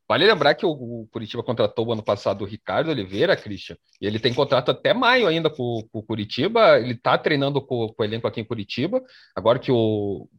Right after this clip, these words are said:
que o elenco viajou pra Arapongas, ele não foi junto, né? Não teve relacionado junto com a delegação, mas você acha que num desespero, se um Léo Gamalho aí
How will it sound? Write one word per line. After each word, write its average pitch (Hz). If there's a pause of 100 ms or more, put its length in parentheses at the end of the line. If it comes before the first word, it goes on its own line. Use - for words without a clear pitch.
que -
o 107
elenco 104
viajou 107
pra 120
Arapongas, 101
ele 104
não 104
foi 110
junto, 98
né? 107
Não 101
teve 101
relacionado 101
junto 101
com -
a -
delegação, 107 (420)
mas 98
você -
acha 127
que 151
num 135
desespero, 123
se -
um 135
Léo 120
Gamalho 123
aí 117